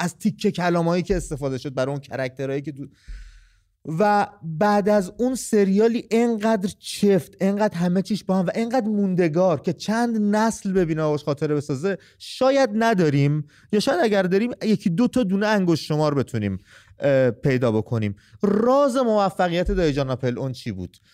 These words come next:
اون انسجام شما، رفاقت ا-، ا-،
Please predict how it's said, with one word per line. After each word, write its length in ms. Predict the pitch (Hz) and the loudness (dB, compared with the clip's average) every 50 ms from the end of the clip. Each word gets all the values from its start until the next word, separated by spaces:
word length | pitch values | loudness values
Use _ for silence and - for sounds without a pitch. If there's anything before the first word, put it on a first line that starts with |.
| - - _ - | -20 -20 _ -2
اون 360 | 233 254 269 254 202 - - _ _ _ _ _ _ _ _ - | -2 -2 -2 -2 -6 -12 -18 _ _ _ _ _ _ _ _ -2
انسجام 720 | 190 196 196 196 180 - 196 180 151 175 185 196 208 220 | 0 2 2 2 2 2 0 2 2 2 0 0 0 0
شما، 300 | 196 - - 185 175 180 | -2 -2 -4 -4 0 0
رفاقت 600 | 190 190 185 160 - 165 156 151 143 175 170 - | 2 2 2 0 0 0 -2 0 0 -2 -2 0
ا-، 320 | 196 180 190 - 156 156 147 - - - | 0 0 0 0 -2 -4 -4 -4 -8 -8
ا-، 220 | 139 151 - - | -6 -6 -6 -6